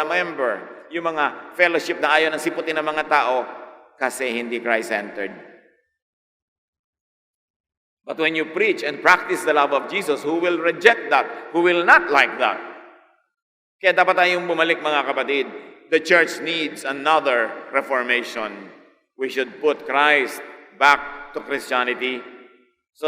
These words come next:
that the saltiness of the salt will return. The light of the light will return,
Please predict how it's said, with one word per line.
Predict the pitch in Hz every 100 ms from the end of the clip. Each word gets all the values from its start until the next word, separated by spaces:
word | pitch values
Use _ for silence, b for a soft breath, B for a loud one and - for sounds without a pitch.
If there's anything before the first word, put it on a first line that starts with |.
| 147
that | 143 135
the | 135 117 - -
saltiness | - 214 190 185 165 151 147 156
of | 143
the | 143
salt | 139 156 151 -
will | 151 147
return. | 139 147 175 196 135 101 - - - _ _ _ _ _ _ _ _ _ _
The | 160
light | 170 190 202 190
of | 170 170
the |
light | 170 175 175 170
will | 175
return, | 175 170 170 185 170